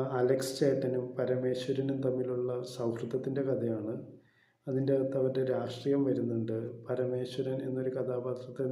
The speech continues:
നഷ്ടപ്പെട്ട് വരും, കഴിയുമ്പോൾ അലക്സ് ചേട്ടനുണ്ടാവുന്ന രാഷ്ട്രീയത്തിലുണ്ടാവുന്ന വി-, ചിന്താഗതിയിലുണ്ടാവുന്ന വ്യത്യാസങ്ങളെല്ലാം ആ കഥയിലുണ്ട്. അതും രസകരമാണ് ആ കഥ. പിന്നെ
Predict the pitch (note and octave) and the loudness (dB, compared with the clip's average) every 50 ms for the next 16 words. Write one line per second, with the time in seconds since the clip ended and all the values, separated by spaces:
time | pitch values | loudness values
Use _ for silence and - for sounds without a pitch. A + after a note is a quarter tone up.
0 | B2 B2 A#2+ - - C3 A#2+ - C3 - - C3 C3 B2+ A2+ A#2+ B2+ B2+ B2+ - | -2 -4 -4 -4 -4 -4 -2 -4 -4 -4 -2 0 0 0 0 -2 -4 -6 -6 -6
1 | - - C3+ B2 B2 B2 B2 A#2 A2+ A#2 A#2 A#2 A#2 - - - - - - - | -2 2 4 4 6 6 4 4 2 0 0 -2 -4 -10 -12 -16 -18 -20 -20 -20
2 | - _ _ _ _ _ - C3 B2 B2 C3 B2+ B2+ - - - C#3+ C3+ C3 B2 | -20 _ _ _ _ _ -6 -2 0 2 2 2 0 0 -2 0 2 2 4 4
3 | C3+ C3 C3 B2+ B2+ B2 B2 B2 B2 B2 A#2+ B2 B2 B2 B2 B2 B2 B2 - - | 2 2 0 2 2 2 2 2 2 2 0 0 -2 -4 -4 -4 -6 -8 -10 -14
4 | - - - - _ _ _ _ _ _ _ _ _ - B2 A#2+ A#2 - - C#3+ | -18 -20 -20 -20 _ _ _ _ _ _ _ _ _ -6 -4 -4 -4 -2 2 2
5 | C3+ C3+ C#3 C#3+ C#3+ C3 B2 A#2+ B2 A#2+ A#2+ B2 A#2+ A2+ - - - - - - | 2 2 2 0 0 0 0 0 0 0 0 0 0 -2 -2 -4 -10 -12 -16 -18
6 | - - - C#3 B2+ B2+ C3 C3 C3 B2+ C3 C3+ C#3+ C#3 C#3 C3+ C3 B2 A#2+ B2 | -12 -8 -4 -2 0 2 4 6 6 6 6 6 6 4 4 4 4 2 2 2
7 | B2 B2 A#2+ A2+ A#2+ - B2 A#2 A#2 - B2+ B2 B2+ B2 A#2 A#2 A#2+ A#2 A#2+ B2 | 0 0 0 -2 -2 -2 -2 -2 -2 -2 -2 0 0 0 0 0 -2 -4 -6 -6
8 | A#2 A2+ - A2+ - A#2 A2+ A#2 A#2 A2+ A2 A#2 E3 F3 - - - - - - | -8 -8 -8 -6 -4 -2 -2 0 0 0 -2 -2 -4 -6 -8 -10 -12 -14 -18 -20
9 | - - _ _ _ _ _ _ - D#3+ C#3+ C#3 D#3 D3+ D#3 D#3 E3 E3+ D3+ C#3 | -20 -20 _ _ _ _ _ _ -4 -2 0 2 2 2 2 0 0 0 0 2
10 | - - C3 B2+ C3+ C3+ C#3 C#3 C#3 C3+ C3 B2 C3+ C#3 - - C3 B2 A#2 - | 2 2 0 0 2 2 2 0 0 0 0 0 0 0 -2 -2 -2 -2 -2 -2
11 | B2 A2 B2 C3 E3+ E3+ - - - - - - - _ _ _ _ _ _ - | -2 0 0 0 -2 -2 -6 -8 -12 -16 -20 -20 -20 _ _ _ _ _ _ -2
12 | D3 C#3+ D3 | 0 2 4